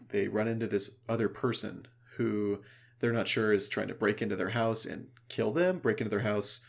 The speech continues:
thinking it was abandoned and just take some stuff to help this person's family. But, um, one of the main characters takes, uh, drives this person who broke into their house,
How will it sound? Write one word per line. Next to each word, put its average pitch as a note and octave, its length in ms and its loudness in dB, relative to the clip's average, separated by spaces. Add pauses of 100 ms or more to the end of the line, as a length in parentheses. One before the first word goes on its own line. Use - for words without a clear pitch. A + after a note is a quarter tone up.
(180)
thinking A#2+ 280 -2
it G#2 60 0
was G#2+ 120 -4
abandoned A2 600 -2
and G#2 220 -8
just - 420 -8
take A#2 200 -4
some A2 160 -6
stuff A2 320 0
to - 300 -4
help A2 220 -2 (560)
this A2 180 -2
person's B2 340 0
family. C#3 420 2 (540)
But, A2 260 4
um, G#2 240 0
one C3+ 120 2
of C#3 40 2
the B2 80 2
main A#2 140 2
characters G#2+ 380 2
takes, D3+ 420 4
uh, G#2 240 2
drives B2+ 720 6
this F#2+ 120 -6
person - 280 -8
who - 60 -12
broke G2 240 -6
into G2 180 -4
their G#2 220 -4
house, G2+ 400 -4